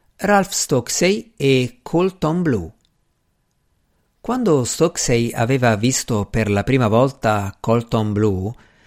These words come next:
questi era un essere selvaggio, ribelle, l'ultimo essere fatato al mondo a potersi alleare a un mago inglese.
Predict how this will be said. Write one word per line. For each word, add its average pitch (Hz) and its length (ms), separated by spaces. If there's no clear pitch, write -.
questi - 320
era 170 200
un 165 140
essere 156 400
selvaggio, 127 720
ribelle, 95 600
l'ultimo 233 380
essere 175 320
fatato 143 380
al 120 100
mondo 156 420
a 110 120
potersi 131 500
alleare 120 480
a 107 60
un 107 120
mago 107 280
inglese. 110 560